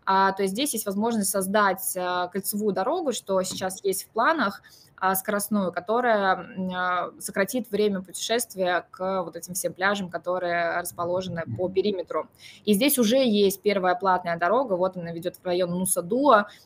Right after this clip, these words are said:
Speaker 1: а, где проходил саммит Большой Двадцатки. Это,
Speaker 2: Мгм.
Speaker 1: значит,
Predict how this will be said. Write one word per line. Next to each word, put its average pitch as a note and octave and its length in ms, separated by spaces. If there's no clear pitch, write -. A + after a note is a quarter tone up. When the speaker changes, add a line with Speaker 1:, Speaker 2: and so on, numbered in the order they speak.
Speaker 1:
а, F3+ 160
где F3+ 260
проходил G3+ 640
саммит F#3+ 340
Большой F3+ 280
Двадцатки. F#3 640
Это, C4 160
Speaker 2:
Мгм. - 0
Speaker 1:
значит, B3 300